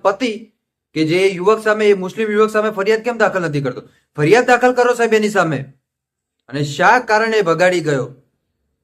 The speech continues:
હવે અહીંયા કેટલાક લોકો મને ગાળો દેશે કે છોકરીને જ અક્કલ નહીં હોય એટલે ભાગી છે,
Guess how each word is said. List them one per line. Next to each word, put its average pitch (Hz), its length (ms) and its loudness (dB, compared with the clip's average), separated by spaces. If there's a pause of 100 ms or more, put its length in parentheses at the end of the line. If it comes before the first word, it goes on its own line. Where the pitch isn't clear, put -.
(180)
હવે 156 160 -2
અહીંયા 214 280 0
કેટલાક 214 280 -2
લોકો 214 200 -2
મને 170 240 0
ગાળો 156 260 2
દેશે 143 260 -2 (600)
કે 175 100 -6
છોકરીને 196 460 -2
જ - 220 -6 (100)
અક્કલ 165 340 0
નહીં 175 160 -2
હોય 170 140 -2
એટલે 165 120 -4
ભાગી 127 380 -2
છે, 104 140 -12